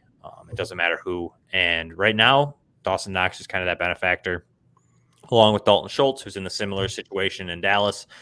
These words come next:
just a little bit more competition, but he's less owned.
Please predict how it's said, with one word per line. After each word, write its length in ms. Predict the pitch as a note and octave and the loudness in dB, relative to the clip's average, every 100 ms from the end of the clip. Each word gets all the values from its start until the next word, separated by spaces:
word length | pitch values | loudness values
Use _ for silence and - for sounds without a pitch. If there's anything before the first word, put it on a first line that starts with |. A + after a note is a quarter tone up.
| - | -20
just 160 | - E2+ | -16 -8
a 60 | |
little 140 | E2+ E2 | -6 -6
bit 120 | F2 | -6
more 160 | F2 F2 | -6 -6
competition, 720 | F#2 E2 F2 G2 - F#2+ F2+ _ _ | -6 -8 -6 -8 -6 -8 -8 _ _
but 100 | - | -8
he's 260 | A#2+ A2 | -6 -6
less 220 | G#2 G2+ - | -2 -2 0
owned. 380 | C3+ D3 D3 | 2 2 0